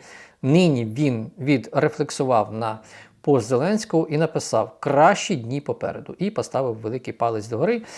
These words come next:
Це дуже-дуже добре, тому що Лінсі Грем, м, близький до Трампа, Трамп до нього дослухається, але, звісно, робить по-своєму. <clears throat> Тепер, друзі, щодо постачання зброї, яку було нам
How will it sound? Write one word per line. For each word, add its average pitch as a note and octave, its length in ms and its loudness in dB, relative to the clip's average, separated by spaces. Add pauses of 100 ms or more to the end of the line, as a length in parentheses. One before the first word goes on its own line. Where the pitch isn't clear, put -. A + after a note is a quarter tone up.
(180)
Це - 160 -4
дуже-дуже C3 440 0
добре, G3 580 2
тому C#3 160 -4
що A#2 460 -2
Лінсі D3+ 320 -2
Грем, A2+ 440 -4 (120)
м, A2+ 240 -10
близький D#3 480 0
до F#3+ 120 -2
Трампа, E3+ 580 -2 (240)
Трамп D3+ 300 0
до A#2 80 -4
нього A2+ 260 -4
дослухається, F#3 1120 0
але, F#3+ 340 -2 (100)
звісно, B2 360 -6
робить A#2 220 -4
по-своєму. - 400 -12 (120)
<clears throat> - 880 -12
Тепер, C4 240 2
друзі, G#3+ 260 2
щодо F3 440 4 (420)
постачання E3 460 2
зброї, F3 480 4 (880)
яку D#3+ 400 2
було E3 640 4
нам D#3 320 0